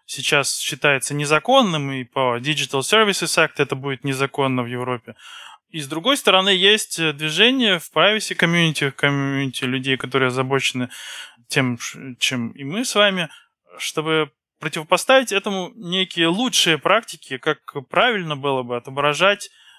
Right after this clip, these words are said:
на экране, на других, э, устройствах, э, может быть, без <laughs> экрана, которым мы будем пользоваться через десять лет,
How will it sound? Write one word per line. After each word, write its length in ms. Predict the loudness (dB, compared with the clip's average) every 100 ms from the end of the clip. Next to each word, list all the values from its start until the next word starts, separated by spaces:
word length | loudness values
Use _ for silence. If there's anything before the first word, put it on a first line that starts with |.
| _
на 280 | -8 0 0
экране, 400 | 2 4 4 2
на 120 | -4
других, 440 | -6 -6 -6 -6 -2
э, 560 | 0 2 0 -2 -2 -4
устройствах, 880 | -6 -10 -2 -2 -2 -6 -8 -8 -18 -16 -16 -18 _
э, 40 | -14
может 360 | -10 -6 -6
быть, 120 | -8 0
без 220 | 4 4
<laughs> 40 |
экрана, 520 | 4 6 6 4 2
которым 440 | 2 0 2 2 0
мы 160 | -2
будем 340 | -2 0 0 0
пользоваться 600 | 0 0 0 -4 -4 -8
через 320 | -6 -6 -6
десять 300 | -8 -8 -4
лет, 240 | 0 0